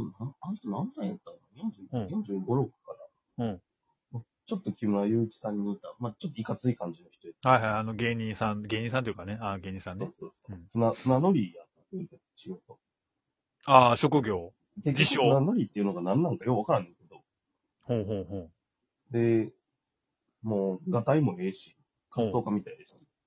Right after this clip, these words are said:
Speaker 2: ほうほうほう。
Speaker 1: 髭生えて。
Speaker 2: うん。
Speaker 1: あの、ちょっといかつい感じやねんけど、店、
Speaker 2: うん。
Speaker 1: スナック入ったらママの爪をずっと磨いとんねんか。何してんのと思って。
Speaker 2: <laughs> おうおうおう。おう。
Speaker 1: <laughs>
Speaker 2: おう。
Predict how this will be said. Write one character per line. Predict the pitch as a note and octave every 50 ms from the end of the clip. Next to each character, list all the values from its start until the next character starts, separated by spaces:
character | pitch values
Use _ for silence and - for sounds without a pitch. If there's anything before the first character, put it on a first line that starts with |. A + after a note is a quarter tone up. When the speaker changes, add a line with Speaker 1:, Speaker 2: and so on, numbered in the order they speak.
| _ _ _
Speaker 2:
ほ | B2 A#2 G#2
う | F#2 _ _
ほ | A2+ G2+
う | F2+
ほ | - - G#2
う。 | F#2 -
Speaker 1:
髭 | C3+ B2 A2+ A2
生 | G#2 - F2+ E2+
え | E2+
て。 | E2+ - _ - - - _ _ _ _ _ _ -
Speaker 2:
う | B2
ん。 | G#2+ G2 F#2 - _ _ _ _ _ _ _ _ _ _ _ _ _ _ _ _ _ _ _ _ _ _
Speaker 1:
あ | - F#2+
の、 | F2+ E2+ E2 E2 E2 E2+ _ _ _
ち | - -
ょ |
っ |
と | F2+ G2
い |
か | - -
つ | G#2 A2 A#2
い | A2
感 | - G#2 G2 F#2+
じ | F2 F#2
や | F2
ね | E2+
ん | E2
け | _ _
ど、 | - F2+ F2+ F#2
店、 | A#2 C#3+ C#3 - C3
Speaker 2:
う |
ん。 | A#2
Speaker 1:
ス | G#2 F#2+
ナ | C3 E3
ッ | E3
ク | _ -
入 | - - F2
っ | - _
た | E2+
ら | F2 E2+
マ | F#2+ A#2+ D3+
マ | E3 C3 A2+
の | G#2 G2
爪 | F#2+ - - B2 A2+ A2+
を | G#2+
ず | G2 B2 D3+
っ | D#3
と | - G2
磨 | G#2 G2 G#3 G#3
い | G3+
と | - A3
ん | F#3 -
ね | - -
ん |
か。 | F3+ - - - _
何 | F#3 G3+ - A2+ B2+
し | -
て | - A3+
ん | B3+
の | B3 -
と | - A#3
思 | G#3+ F3+
っ |
て。 | - _ - -
Speaker 2:
<laughs> | - - - B4+ C5 D5 C#5 C5+ C5 B4 A#4
お | E4
う | G#3+
お | E3 C#3+ C3+ C3+ - G#3+
う | A2+ A2 G2 - G#2+
お | G2
う。 | F#2+ - - - _ _ -
お | C3+ A2+ G2+
う。 | -
Speaker 1:
<laughs> | - _ _ - - - - - A3+ A3+ - - G3 - - C3+ C3+ B2+ A#2+ - - - - D3 - - F3 - _ _ - B3+
Speaker 2:
お | D#3+ C3 G#2+
う。 | G3+ A#3+ B3+ B3 -